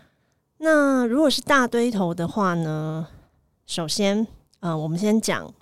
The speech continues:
呃，一开始这个活动的开场好了，就是会先在一个主要的活动背板前面会有 photo call。photo call 呢，就是，呃，现场会有媒体带来的一些摄影记者，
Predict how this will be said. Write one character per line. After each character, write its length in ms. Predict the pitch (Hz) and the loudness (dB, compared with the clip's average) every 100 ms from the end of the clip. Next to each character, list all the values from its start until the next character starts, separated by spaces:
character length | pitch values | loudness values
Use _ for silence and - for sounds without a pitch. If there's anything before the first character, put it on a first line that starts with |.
| _ | _
呃， 320 | 175 - - | -10 -10 -8
一 60 | 220 | -4
开 180 | 196 202 | -2 0
始 120 | 170 | 0
这 140 | 175 | -2
个 120 | 180 | -2
活 180 | 165 151 | -2 -2
动 160 | 160 175 | -2 -2
的 360 | 147 143 101 165 _ _ | -4 -6 -8 -14 _ _
开 260 | - 196 185 | -8 -2 -2
场 300 | 185 151 98 | 0 -2 -4
好 180 | - 85 | -10 -10
了， 160 | 104 - - - - - - - - | -10 -12 -18 -20 -20 -20 -20 -20 -8
就 120 | - | -2
是 140 | 220 220 | 0 2
会 160 | 220 | 2
先 320 | 196 202 185 | 0 0 0
在 260 | 196 202 170 | 0 0 -2
一 60 | - | -4
个 340 | 165 143 120 180 | -6 -6 -8 -8
主 220 | - 170 | -6 -2
要 180 | 190 185 | 0 0
的 140 | 165 | -4
活 140 | 165 | -4
动 180 | 170 196 | -2 -2
背 160 | 196 185 | 0 -2
板 180 | 147 120 | -4 -8
前 220 | - 160 | -8 -4
面 340 | 170 190 165 | -2 -2 -2
会 140 | 165 175 | -4 -4
有 100 | 151 | -4
photo 380 | 180 190 190 | -6 -6 -6
call。 300 | 180 202 175 - - _ _ - - - | -6 -8 -8 -12 -20 _ _ -20 -20 -10
photo 240 | 269 285 294 | -4 -2 0
call 260 | 302 285 | 2 2
呢， 220 | 247 220 | 2 2
就 120 | 220 233 | 0 -2
是， 500 | - 226 208 202 - | -2 0 2 2 0
呃， 420 | 170 160 160 156 - _ _ - | -4 -4 -6 -8 -14 _ _ -8
现 240 | - 254 | 0 2
场 200 | 226 170 | 2 -2
会 180 | 190 190 | -2 -2
有 220 | 127 85 - | -4 -8 -10
媒 220 | 175 160 | -6 -4
体 180 | 196 180 | -4 -4
带 240 | 160 196 | -2 -2
来 180 | 160 156 | -2 -4
的 100 | 151 | -6
一 60 | 165 | -6
些 140 | 170 | -4
摄 180 | 175 196 | -4 -4
影 140 | 107 | -6
记 180 | - 143 | -8 -12
者， 160 | - | -12